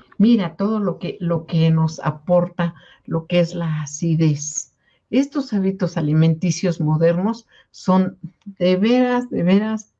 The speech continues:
todo lo contrario de lo que nos están diciendo de la dieta. La dieta es ochenta veinte, ochenta por ciento de alimento alcalino.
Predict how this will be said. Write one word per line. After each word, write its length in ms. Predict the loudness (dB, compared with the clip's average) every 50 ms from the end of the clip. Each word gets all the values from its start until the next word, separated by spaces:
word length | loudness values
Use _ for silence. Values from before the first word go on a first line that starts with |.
| _ _
todo 460 | 0 2 2 4 2 2 0 -2 -4 -6
lo 180 | -6 -8 -8 -4
contrario 640 | -2 0 0 0 0 0 0 0 0 0 0 -2 -4 _ _ _ _ _
de 120 | -4 -2 0
lo 180 | 0 0 0
que 120 | 0 2 2
nos 200 | 2 2 2 0
están 300 | -2 0 2 2 4 4
diciendo 500 | 2 2 0 -2 -2 0 0 -2 -2 -2
de 160 | -2 -2 0
la 160 | 0 0 2
dieta. 480 | 2 2 2 0 0 -2 -4 -10 -18 -20 _ _ _ _ _ _ _ _ _
La 160 | 0 2 2
dieta 340 | 4 2 2 0 2 2 2
es 340 | 2 2 0 -4 -10 _ _ _
ochenta 840 | -4 -4 -4 -6 -4 2 4 4 4 4 2 -2 -8 -10 -10 -10 _ -6
veinte, 580 | -2 2 2 4 4 2 2 0 -4 -10 -12 _ _ _ _ _ _ _ _ _
ochenta 760 | -4 -4 -4 -4 -2 2 2 4 4 4 2 0 -6 -6
por 140 | -8 -8 -8
ciento 360 | -4 -2 0 0 0 0 -2
de 80 | -2 -2
alimento 580 | -2 -2 0 0 0 0 0 0 -2 -4 -4 -2
alcalino. 800 | -2 -2 -2 -2 -2 0 2 2 4 4 4 4 4 2 0